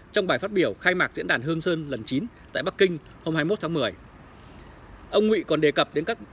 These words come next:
đảo ở Biển Đông và các đảo Điếu Ngư ở Biển Hoa Đông. "Các đảo ở Biển Đông và đảo Điếu Ngư là những phần lãnh thổ không thể thay đổi của Trung Quốc. Chúng tôi thậm chí sẽ không cho phép lấy đi một tấc lãnh thổ mà tổ tiên của chúng tôi đã để lại." Ông Ngụy tuyên bố như vậy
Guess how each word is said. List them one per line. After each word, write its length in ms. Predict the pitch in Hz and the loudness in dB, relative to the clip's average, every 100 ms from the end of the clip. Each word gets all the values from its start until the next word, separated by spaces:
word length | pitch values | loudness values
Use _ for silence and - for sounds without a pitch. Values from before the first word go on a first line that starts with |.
| - - - - | -20 -20 -14 4
đảo 260 | 170 120 | 4 4
ở 60 | 107 | -2
Biển 180 | 117 147 | -2 4
Đông 240 | 196 185 | 4 2
và 100 | 139 | -2
các 140 | 214 | 0
đảo 180 | 202 127 | 2 2
Điếu 160 | 113 165 | 2 2
Ngư 260 | 214 226 190 | 2 2 0
ở 180 | - - - | -4 -10 -2
Biển 160 | 135 98 - - - - | -2 -2 -16 -20 -20 -6
Hoa 160 | 170 170 | 2 4
Đông. 160 | 180 135 - - - - - - - - - | 2 -2 -16 -20 -20 -20 -20 -20 -20 -20 0
"Các 120 | 269 | 2
đảo 200 | 220 165 | 6 4
ở 60 | 120 | 4
Biển 180 | 131 135 | 0 4
Đông 220 | 214 196 | 4 4
và 80 | 156 | 2
đảo 220 | 135 95 | 2 2
Điếu 120 | 143 | 2
Ngư 240 | 208 220 | 4 2
là 100 | 190 | 2
những 160 | 127 180 | -2 0
phần 160 | 165 127 | -2 0
lãnh 140 | 160 | -2
thổ 200 | 202 120 - | 0 -2 2
không 200 | 226 214 | 2 4
thể 140 | 175 | 0
thay 120 | 151 | 2
đổi 200 | 196 139 | 4 2
của 80 | 101 | 0
Trung 140 | 104 170 | -6 2
Quốc. 180 | 226 254 - - - | 2 0 -14 -20 -4
Chúng 140 | - 208 | -2 4
tôi 140 | 226 | 4
thậm 160 | 214 143 | 4 0
chí 160 | 151 | -2
sẽ 140 | 196 196 | -2 -2
không 240 | - 220 | 0 2
cho 100 | 214 | 0
phép 240 | 226 240 | 0 -2
lấy 100 | 175 | 0
đi 120 | 196 190 | 0 0
một 180 | 131 | 0
tấc 120 | - 247 - | -2 -2 -4
lãnh 120 | 190 | -2
thổ 240 | 202 107 | -2 -2
mà 200 | 101 117 | -4 -6
tổ 140 | 113 107 | -6 2
tiên 240 | 185 175 - - - | 2 2 -6 -20 -6
của 80 | 135 | -2
chúng 160 | 151 | 2
tôi 180 | 190 185 | 2 2
đã 80 | 185 | 2
để 120 | 151 | 2
lại." 260 | 127 135 - - - - | 4 0 -4 -18 -18 -2
Ông 140 | 175 | 2
Ngụy 140 | 175 | 2
tuyên 180 | - 156 | 2 0
bố 140 | 143 151 | 0 0
như 120 | 160 | 2
vậy 160 | 143 | 0